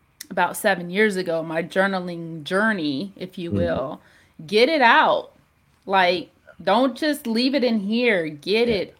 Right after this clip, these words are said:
Speaker 1: out. Like, when
Speaker 2: Yeah.
Speaker 1: you can, even just talking to yourself, talk it out. Get
Speaker 2: Mm-hmm.
Speaker 1: it out.
Speaker 2: Hey,
Speaker 1: Express it.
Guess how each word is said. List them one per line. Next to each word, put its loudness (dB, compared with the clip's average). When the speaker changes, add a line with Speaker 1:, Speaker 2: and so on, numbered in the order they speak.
Speaker 1:
out. 6
Like, -2
when -6
Speaker 2:
Yeah. -4
Speaker 1:
you -2
can, -4
even 0
just -2
talking 0
to -6
yourself, -6
talk 2
it 0
out. 2
Get 2
Speaker 2:
Mm-hmm. -
Speaker 1:
it 2
out. 4
Speaker 2:
Hey, -2
Speaker 1:
Express 2
it. -10